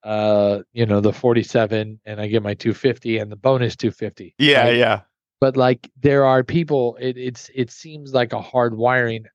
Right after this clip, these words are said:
Speaker 1: How do they rewire? How do those people that are unlucky,
Speaker 2: Yeah.
Speaker 1: uh, rewire so that they can, they, they can e-, experience the, the beauty of being a good, lucky person?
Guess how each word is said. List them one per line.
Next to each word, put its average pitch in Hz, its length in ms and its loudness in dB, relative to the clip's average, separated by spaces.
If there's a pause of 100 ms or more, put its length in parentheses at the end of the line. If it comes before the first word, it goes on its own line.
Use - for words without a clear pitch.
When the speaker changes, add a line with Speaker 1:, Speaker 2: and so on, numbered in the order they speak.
(120)
Speaker 1:
How 143 260 -2
do 143 80 0
they 139 160 2
rewire? 123 840 0
How 135 120 0
do 160 80 2
those 147 220 0
people 127 320 -6
that 117 120 2
are 113 260 -2
unlucky, 139 600 -4 (440)
Speaker 2:
Yeah. 120 180 2
Speaker 1:
uh, 110 180 0 (200)
rewire 139 920 0 (120)
so 123 240 -2
that 139 220 -2
they 151 140 0
can, 139 440 -4 (140)
they, 131 200 -2 (260)
they 135 120 0
can 139 220 -8
e-, 127 180 -4
experience 131 760 -4
the, 110 320 -2
the 113 300 0
beauty 120 520 0
of 101 220 -4 (560)
being 135 160 0
a 135 40 0
good, 139 180 0
lucky 170 280 -2
person? 185 360 -4